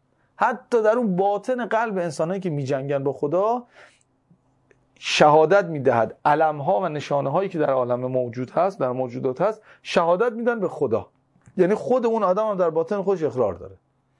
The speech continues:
حالا نمیگه، نمی‌کنه یا عادت کرده به اینکه همیشه مقابله کنه، بحث دیگه ایه. ولی هر انسانی، حتی اون کسی که داره با خدا می‌جنگه و مقابله می‌کنه، قشنگ می‌بینه که این، این عالم بدون خدا نمیشه. یعنی همه اقرار به خدا رو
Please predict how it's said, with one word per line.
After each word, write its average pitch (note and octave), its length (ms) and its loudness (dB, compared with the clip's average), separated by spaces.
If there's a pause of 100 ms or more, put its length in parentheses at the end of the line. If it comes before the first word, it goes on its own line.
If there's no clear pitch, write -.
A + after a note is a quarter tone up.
(360)
حالا C3 200 -2
نمیگه، C#3 680 -2
نمی‌کنه C3 880 -4
یا C3+ 140 0
عادت C3+ 420 0
کرده C#3 200 0
به C3+ 80 -4
اینکه C3 140 -6
همیشه B2+ 240 -2
مقابله B2+ 500 0
کنه، E3+ 260 -2
بحث A3+ 220 -2
دیگه G3+ 240 -2
ایه. D#3+ 300 -2 (420)
ولی A#3 160 0
هر A#3+ 400 0 (120)
انسانی، B3 640 0
حتی C4 360 -2
اون C4 100 -4
کسی A#3+ 180 -4
که A#3 60 -4
داره A#3+ 160 0
با G#3 120 -4
خدا F3 240 0
می‌جنگه D#3 460 -2
و D3+ 100 0
مقابله D#3 460 -2
می‌کنه، F3+ 500 -2 (260)
قشنگ C4+ 460 -2
می‌بینه A3+ 340 -2
که G#3+ 120 -8
این، A3 240 -6
این A3+ 240 -6
عالم F#3 340 0
بدون D#3+ 260 -2
خدا E3+ 280 -2
نمیشه. D#3 300 -4
یعنی D3+ 100 -6
همه D#3+ 300 -4
اقرار D3 360 -2
به C3 80 -4
خدا C#3 320 0
رو A#3+ 300 -4